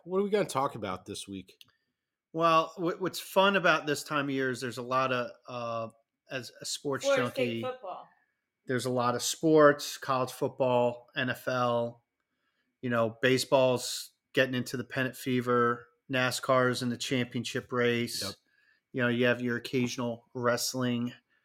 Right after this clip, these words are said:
Speaker 2: and boxing matches that are going on. It's, it's just a good time to be glued to that T V.
Speaker 1: There, there's gonna be something on just about every night that you're gonna wanna watch.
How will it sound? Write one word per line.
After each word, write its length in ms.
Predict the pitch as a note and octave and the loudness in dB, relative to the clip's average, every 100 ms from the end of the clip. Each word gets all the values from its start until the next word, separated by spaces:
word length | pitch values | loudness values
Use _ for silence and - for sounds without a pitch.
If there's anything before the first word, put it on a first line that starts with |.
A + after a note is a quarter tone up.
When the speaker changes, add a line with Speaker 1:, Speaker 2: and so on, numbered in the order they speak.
| _ _ _ _ - | _ _ _ _ -4
Speaker 2:
and 420 | C3+ B2 A#2+ A2+ | 0 0 0 -2
boxing 560 | - B2 B2+ - C3 B2 | 4 6 6 2 -2 0
matches 480 | A#2+ A#2 A#2 - A2+ | 0 -2 -4 -4 0
that 120 | B2 | 0
are 100 | A#2 | 0
going 360 | A#2 A#2+ A#2+ A#2 | 0 0 2 2
on. 400 | A#2 A2+ A2+ A2 | 2 2 0 -4
It's, 220 | - - - | -6 -6 2
it's 180 | E3+ - | 4 8
just 160 | G3+ | 8
a 40 | E3+ | 10
good 180 | F3 E3+ | 8 10
time 260 | D#3+ C#3+ | 10 10
to 40 | C3 | 6
be 140 | B2 | 0
glued 360 | B2 C#3+ C3 B2+ | 0 2 2 2
to 100 | B2+ | -2
that 180 | A#2 - | -2 -2
T 180 | B2 G#2+ | -6 -4
V. 240 | A2 G#2 _ _ | -6 -10 _ _
Speaker 1:
There, 180 | E3+ E3+ | 12 12
there's 260 | D3+ E3 D3+ | 12 12 12
gonna 180 | E3 D#3+ | 8 8
be 100 | D3+ | 6
something 540 | - D#3+ D#3 E3 D3 | 8 8 8 4 6
on 460 | D3+ C#3 C3+ B2+ C3 - _ - C#3+ | 6 8 8 6 -4 -12 _ -16 2
just 260 | D#3 - | 4 6
about 180 | C3+ C3+ | 8 10
every 240 | B2+ B2 | 10 8
night 240 | A2+ A2+ A2 | 4 2 2
that 100 | G#2 | -6
you're 140 | G#2+ | -4
gonna 160 | G#2+ G#2 | -2 0
wanna 180 | G2 F#2+ | -2 -4
watch. 480 | F2+ D2+ - - | -6 -8 -10 -16